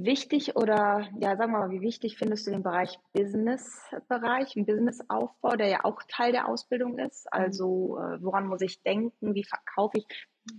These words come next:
Speaker 1: Welchen Stellenwert misst du das bei? Neben den inlich-, inhaltlichen Sachen, auch Präsenztraining, Bühnentraining, wie aktiviere ich eine Gruppe, wie nehme ich die mit? Was du gerade gesagt hast, ist mir der Teil ja auch sehr, sehr wichtig, wo wir jetzt im letzten halben Jahr eigentlich nur noch drauf eingehen, um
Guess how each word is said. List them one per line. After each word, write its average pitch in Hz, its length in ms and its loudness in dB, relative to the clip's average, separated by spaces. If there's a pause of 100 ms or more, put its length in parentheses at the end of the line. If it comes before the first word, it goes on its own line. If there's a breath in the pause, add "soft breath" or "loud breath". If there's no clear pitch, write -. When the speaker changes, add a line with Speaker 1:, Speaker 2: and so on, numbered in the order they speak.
(140)
Speaker 1:
Welchen 214 760 2
Stellenwert 214 640 4
misst 202 220 -4
du 196 40 0
das 190 340 0
bei? 135 240 0
Neben 196 300 4
den 180 380 2
inlich-, 240 440 4 (120)
inhaltlichen 240 680 2
Sachen, 208 380 0
auch 180 280 2
Präsenztraining, 202 920 0
Bühnentraining, 208 680 2
wie 185 160 0
aktiviere 202 420 -2
ich 220 100 -2
eine 202 200 0
Gruppe, 190 340 -2
wie 185 60 -4
nehme 180 120 -2
ich - 100 -16
die - 80 -4
mit? 202 160 2 (360 soft breath)
Was 196 120 2
du - 80 -4
gerade 185 320 2
gesagt 202 320 2
hast, 208 120 -4 (480 loud breath)
ist 208 200 -2
mir 208 180 4
der 214 240 4
Teil 208 380 4
ja 196 180 6
auch 185 120 0
sehr, 208 240 0
sehr 190 160 -2
wichtig, 220 320 -4
wo 208 100 0
wir 196 80 2
jetzt 190 100 -6
im 190 80 -6
letzten 208 340 -4
halben 185 160 0
Jahr 185 100 -2
eigentlich 180 220 -8
nur 214 100 -2
noch 240 200 0
drauf - 200 -2
eingehen, 180 360 -6
um 190 220 -8